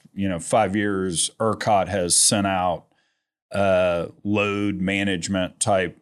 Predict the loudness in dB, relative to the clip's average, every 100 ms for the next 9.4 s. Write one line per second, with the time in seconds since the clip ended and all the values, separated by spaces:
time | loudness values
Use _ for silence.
0 | -20 -10 -2 0 0 -2 -2 -2 -2 0
1 | -2 -2 0 0 2 0 0 -4 -2 0
2 | -2 -2 -2 0 2 2 0 _ _ _
3 | _ _ _ _ _ _ _ _ -8 0
4 | 2 2 2 0 -4 -8 -8 -8 -10 -6
5 | -2 2 0 0 0 0 -2 -4 _ _
6 | -6 -6 -2 0 2 2 2 0 2 2
7 | 2 -2 -6 -10 -8 -8 -10 -10 -14 -4
8 | -2 0 0 0 -2 -4 -2 0 0 0
9 | 0 -4 -4 -4